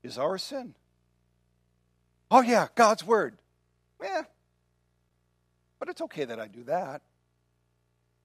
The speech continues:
According to what standard? So, this is what we have before us today, today.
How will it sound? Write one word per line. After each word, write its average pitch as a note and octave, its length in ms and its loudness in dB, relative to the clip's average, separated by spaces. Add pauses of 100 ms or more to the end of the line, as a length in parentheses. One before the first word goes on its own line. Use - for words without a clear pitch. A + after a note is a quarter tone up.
(760)
According D#3+ 400 -8
to D#3 80 -10
what D3+ 220 -4
standard? E3 480 -16 (3000)
So, C#3 400 2 (1400)
this G#3 260 4
is G3+ 160 -6
what D#3 300 0
we D#3 140 -6
have C#3+ 520 2 (120)
before C#3 480 -4
us - 280 -14 (140)
today, B2 360 -10 (200)
today. A2 360 -10